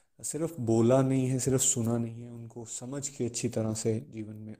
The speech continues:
उतारा भी है। और समय ज़रूर लगता है, इसलिए पेशेंस की इंपॉर्टेंस हमेशा रहेगी। कल इस पॉइंट पे डिटेल में चर्चा भी होने वाली है। But जैसा अरुण जी आज कह रहे थे, उस बात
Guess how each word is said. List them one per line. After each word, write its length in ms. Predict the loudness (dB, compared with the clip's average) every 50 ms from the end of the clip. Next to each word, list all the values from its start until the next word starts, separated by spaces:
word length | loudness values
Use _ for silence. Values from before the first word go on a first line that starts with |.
| -18 -18
उतारा 380 | -16 -14 -12 -8 -6 -4 -4
भी 340 | -4 -4 -6 -8 -10 -10 -10 -10
है। 160 | -12 -12 -14 _ _ _ _ -20 -14 -10 -10 -10 -10 -12 _ _ _ _ _ _ _ -14
और 260 | -12 -10 -10 -12 -14 -16 -20 -16
समय 340 | -8 -4 -2 2 2 4 4
ज़रूर 320 | 4 4 4 4 6 6
लगता 320 | 6 4 6 8 10 10
है, 440 | 12 10 8 4 0 -6 -14 -20 _ _ -6 -2
इसलिए 300 | 0 2 2 4 2 2
पेशेंस 800 | 4 6 8 8 8 8 6 4 4 6 6 6 6 6 4
की 140 | 0 -2 -2
इंपॉर्टेंस 520 | -2 2 4 4 4 4 2 0 0 0 0
हमेशा 360 | 0 2 2 2 2 4 4
रहेगी। 400 | 4 4 4 2 2 0 -2 -4 -6 -8 -12 -18 -18 -6 0
कल 200 | 2 2 2 2
इस 100 | 0 0
पॉइंट 300 | -2 -2 0 2 2 2
पे 260 | 4 2 2 2 2
डिटेल 260 | 0 2 4 4 4 6
में 120 | 4 2
चर्चा 360 | 0 0 0 0 0 0 0
भी 140 | 0 0 -2
होने 220 | -4 -2 -4 -2
वाली 240 | -2 -4 -4 -4 -6
है। 140 | -10 -16 -20 _ _ _ _ _ _ _ _ _ _ _ _ _ _ _ -10 -10
But 80 | -8 -8 -10 -4 2
जैसा 340 | 2 4 4 6 6 8 6
अरुण 340 | 6 6 6 6 6 6 6
जी 140 | 6 6
आज 240 | 8 8 6 6 4
कह 260 | 4 6 6 8 8
रहे 220 | 10 10 10 10 8
थे, 180 | 6 2 -4 -4 -6 -10 _ _ _ -8
उस 260 | -4 -4 -4 -4 -6 -2
बात 280 | 6 10 10 10 10